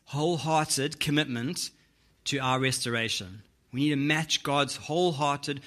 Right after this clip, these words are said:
ruthless, wholehearted commitment to our restoration. He's radically committed to seeing us become the best and the truest version of ourselves, and he's actively working to mold us and to shape us.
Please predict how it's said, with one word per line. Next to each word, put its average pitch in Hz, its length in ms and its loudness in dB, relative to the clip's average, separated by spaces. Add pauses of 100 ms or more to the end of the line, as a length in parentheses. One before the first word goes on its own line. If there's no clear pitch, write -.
(200)
ruthless, 175 560 6 (140)
wholehearted 160 540 6
commitment 127 480 0
to 131 100 -4
our 123 140 0
restoration. 123 640 -2 (300)
He's 175 240 -2
radically 196 600 4
committed 170 460 6
to 143 100 2
seeing 175 280 4
us 156 120 2
become 151 440 0 (260)
the 135 140 -4 (280)
best 202 440 8
and 156 160 2
the 139 80 2
truest 190 500 6
version 147 580 6
of 127 120 2
ourselves, 110 720 2 (200)
and 151 140 0
he's 156 220 4
actively 170 360 0
working 151 440 4
to 151 100 2
mold 160 480 6
us 131 200 2
and 143 200 -2
to - 80 2
shape - 500 2
us. - 320 -2